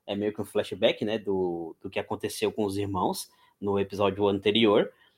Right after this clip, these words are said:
só que ele não se prende a isso e ele faz a história andar,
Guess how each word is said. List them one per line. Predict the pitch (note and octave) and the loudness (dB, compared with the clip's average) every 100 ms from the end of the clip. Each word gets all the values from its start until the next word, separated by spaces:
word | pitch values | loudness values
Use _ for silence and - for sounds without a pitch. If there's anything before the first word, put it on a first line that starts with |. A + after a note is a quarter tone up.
| _ _ | _ _
só | - - C#3 | 0 4 4
que | - D#3 D#3 D3+ | 4 0 2 2
ele | C#3+ C#3+ D3 | 2 2 4
não | C#3+ D#3+ F3 | 6 6 4
se | - D#3+ | 2 2
prende | D#3 D3 E3 E3 | 6 4 6 6
a | C#3 | 6
isso | C#3 F3 - C3 | 6 2 2 2
e | A#2 | 4
ele | B2+ | 4
faz | C#3+ D3 C#3+ | 2 2 2
a | D3 | 2
história | C#3+ C#3+ C3+ B2+ | 2 2 4 4
andar, | A#2+ G#2 A2 E3 D#3 | 2 4 6 4 0